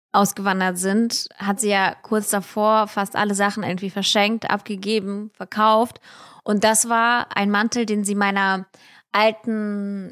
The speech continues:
ähm, ja, so Betreuerin geschenkt hat, die auf mich aufgepasst hat, als meine Eltern halt gearbeitet haben, nie zu Hause waren oder so.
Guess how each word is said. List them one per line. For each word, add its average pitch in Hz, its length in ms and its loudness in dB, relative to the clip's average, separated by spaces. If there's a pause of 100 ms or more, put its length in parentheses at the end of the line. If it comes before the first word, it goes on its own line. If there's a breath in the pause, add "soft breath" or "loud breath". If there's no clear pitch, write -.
ähm, 185 640 -8
ja, 196 240 -2
so 190 200 -6 (880)
Betreuerin 208 1160 4
geschenkt 208 560 0
hat, 247 340 0 (400 loud breath)
die 214 140 6
auf 202 100 0
mich 226 180 0
aufgepasst 220 480 0
hat, 208 120 0
als 175 140 -2
meine 196 200 2
Eltern 202 300 0
halt 185 180 -4
gearbeitet 175 560 0
haben, 170 180 -4
nie 185 120 -4
zu 180 160 -2
Hause 185 280 0
waren 160 200 0
oder 165 160 -4
so. 190 180 0